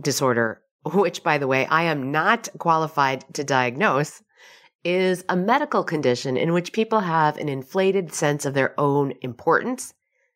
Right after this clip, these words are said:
a deep need for excessive attention and admiration,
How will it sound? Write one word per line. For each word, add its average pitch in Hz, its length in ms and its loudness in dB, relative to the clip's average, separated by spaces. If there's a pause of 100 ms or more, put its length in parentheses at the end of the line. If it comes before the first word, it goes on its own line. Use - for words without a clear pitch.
(260)
a 147 80 2
deep 185 420 -4
need 156 400 0
for 151 140 0
excessive 131 440 -2
attention 185 500 -2
and 117 120 -2
admiration, 147 720 0